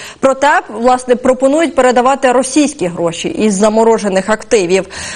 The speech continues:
Е, міститься заклик в резолюції до виконавчої влади і лідерів країн Великої Сімки Європейського Союзу вже нарешті конфіску-, конфіскувати суверенні активи російського режиму.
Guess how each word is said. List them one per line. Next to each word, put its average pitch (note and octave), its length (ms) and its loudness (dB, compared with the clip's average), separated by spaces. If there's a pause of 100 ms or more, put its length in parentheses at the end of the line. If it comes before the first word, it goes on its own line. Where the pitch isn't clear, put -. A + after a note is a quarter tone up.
Е, A#3+ 180 4
міститься C#4+ 460 2
заклик A3+ 420 0
в G3+ 40 -2
резолюції A#3 520 2
до G#3+ 120 2
виконавчої A#3 540 2
влади G#3+ 340 2
і G3+ 40 2
лідерів G3 360 2
країн A3 280 2
Великої A3 420 2
Сімки A3 340 0
Європейського G#3+ 600 0
Союзу B3 460 2
вже G#3 140 0
нарешті A3+ 380 0
конфіску-, B3 560 0
конфіскувати B3+ 840 0
суверенні F3+ 520 -2
активи A3+ 420 0
російського F#3 640 -4
режиму. G3 580 0